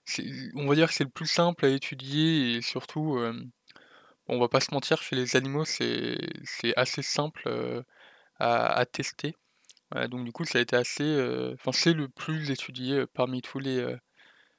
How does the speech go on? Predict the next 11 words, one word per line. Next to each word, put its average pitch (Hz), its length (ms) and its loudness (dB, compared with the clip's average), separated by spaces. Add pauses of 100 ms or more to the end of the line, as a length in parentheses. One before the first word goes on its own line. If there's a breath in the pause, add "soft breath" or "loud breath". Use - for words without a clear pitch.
(260 soft breath)
toutes - 540 -10
les, 117 360 -2
toutes - 280 -16
les 120 420 -8 (280)
modalités 156 760 0 (180)
sensorielles, 135 640 2 (160)
heu, 123 460 -4
si - 160 -12
je - 80 -14
peux 120 120 -4
dire. 139 260 2